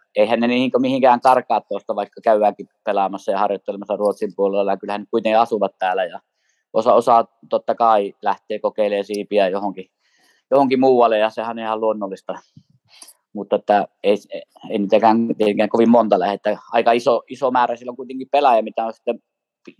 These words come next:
pitäisi hyödyntää sitten, sit niissä edustusjoukkueissa, ja toivottavasti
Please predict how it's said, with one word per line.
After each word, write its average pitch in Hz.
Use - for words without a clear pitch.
pitäisi 120
hyödyntää 104
sitten, -
sit 127
niissä 123
edustusjoukkueissa, 113
ja 110
toivottavasti 113